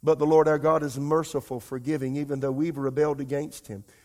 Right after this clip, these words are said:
We've not obeyed the Lord our God, for we've not followed his instructions." And he went on and on and on and on.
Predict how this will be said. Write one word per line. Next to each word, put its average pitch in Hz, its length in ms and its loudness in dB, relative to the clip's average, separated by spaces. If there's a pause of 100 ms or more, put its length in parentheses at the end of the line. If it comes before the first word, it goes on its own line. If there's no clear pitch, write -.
(280)
We've 180 340 2
not 180 200 6
obeyed 165 380 4
the 156 80 -2
Lord 160 220 0
our 147 100 -2
God, 139 420 -4
for 123 140 -10
we've 127 220 -6
not 131 280 -2
followed 151 400 0
his 139 200 -10
instructions." 135 640 -8
And 139 100 -2
he 170 60 -4
went 165 180 -4
on 151 200 -4
and 143 100 -6
on 143 160 -6
and 143 120 -8
on 147 200 -6
and 147 100 -8
on. 143 140 -6